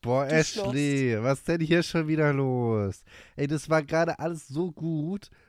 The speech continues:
Speaker 1: fast schon wieder ein bisschen zu schnulzig gut. Und jetzt ist wieder scheiße.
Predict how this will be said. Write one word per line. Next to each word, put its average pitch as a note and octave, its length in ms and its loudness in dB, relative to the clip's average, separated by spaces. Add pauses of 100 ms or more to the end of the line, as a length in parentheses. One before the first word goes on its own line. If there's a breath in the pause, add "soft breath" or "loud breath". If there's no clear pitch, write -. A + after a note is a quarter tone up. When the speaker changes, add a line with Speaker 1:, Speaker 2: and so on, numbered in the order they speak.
Speaker 1:
fast - 400 0
schon F3 300 0
wieder E3 200 2
ein D3+ 100 0
bisschen E3+ 460 -2 (120)
zu G3+ 160 0
schnulzig F3+ 800 0
gut. C3+ 460 -2 (560)
Und D3+ 220 -6
jetzt E3+ 280 -2
ist C#3 220 -6
wieder F3 280 4
scheiße. F#3+ 760 2